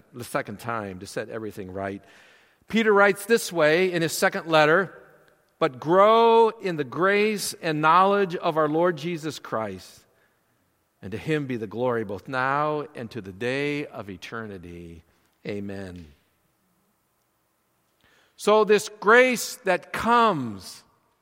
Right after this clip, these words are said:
to receive us as we are, with all our junk and with all our mess, also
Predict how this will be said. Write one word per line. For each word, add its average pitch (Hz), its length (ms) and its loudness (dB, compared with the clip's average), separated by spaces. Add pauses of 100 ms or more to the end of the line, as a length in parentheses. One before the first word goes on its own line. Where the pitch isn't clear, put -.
(960)
to 220 120 0
receive 240 480 0
us 233 360 2
as 233 440 4
we 226 280 0
are, 170 520 8
with 156 300 -2
all 233 480 6
our 208 220 4
junk 143 460 0 (100)
and 180 140 -4
with 175 220 -2
all 226 560 6
our 180 220 6
mess, 151 440 -2 (180)
also 220 840 2